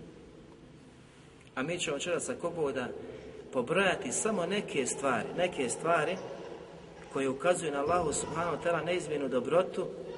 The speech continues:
i dobročinstvo prema nama ukazano od strane Allaha subhanahu, subhanahu wa ta'ala. A inače, kada je pokušali pobrojati sve stvari i svo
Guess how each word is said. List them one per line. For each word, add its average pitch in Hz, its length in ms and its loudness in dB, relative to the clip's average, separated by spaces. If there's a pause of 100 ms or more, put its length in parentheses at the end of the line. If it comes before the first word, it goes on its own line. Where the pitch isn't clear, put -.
(120)
i 120 60 -4
dobročinstvo 156 840 0
prema 147 300 2
nama 160 240 4
ukazano 101 540 -2
od 104 60 -6
strane 143 300 -4
Allaha 131 240 0
subhanahu, 113 540 -6 (120)
subhanahu 110 420 -6
wa 101 160 -10
ta'ala. 98 140 -6 (280)
A 139 60 0
inače, 175 420 2
kada 151 140 0
je 147 120 -2
pokušali - 380 0
pobrojati 139 540 2
sve 175 200 0
stvari 156 400 4 (720)
i 139 180 2
svo 190 340 2